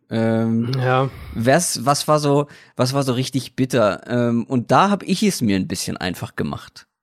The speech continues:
Speaker 1: Gebe ich zu, weil ich gebe diesen, diesen Award nicht einem Spieler,
Speaker 2: Mhm.
Speaker 1: sondern
Speaker 2: Okay.
Speaker 1: einer Franchise.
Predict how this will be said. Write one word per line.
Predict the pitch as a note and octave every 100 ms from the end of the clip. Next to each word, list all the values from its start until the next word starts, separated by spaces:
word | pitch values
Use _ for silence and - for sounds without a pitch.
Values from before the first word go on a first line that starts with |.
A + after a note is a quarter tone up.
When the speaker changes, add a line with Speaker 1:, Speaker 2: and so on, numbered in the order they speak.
| _
Speaker 1:
Gebe | C3+ D3
ich | D3+ -
zu, | - G#2+
weil | G#2
ich | B2 -
gebe | D#3 F3
diesen, | D3+ C#3+ C3+ - _ -
diesen | B2+ C3+ A2
Award | A#2 A2 A#2+ C#3+
nicht | B2 B2 - _ _
einem | A#2 A#2+ B2+ A#2+
Spieler, | A2+ - - C3 D#3+ A#3+ - _ _ _ _ _ _ _ _ _
Speaker 2:
Mhm. | C3 A#2+ C#3+ B2 - _
Speaker 1:
sondern | A2+ A2 C3 D3
Speaker 2:
Okay. | C3+
Speaker 1:
einer | C#3+
Franchise. | - B2+ A#2+ - - -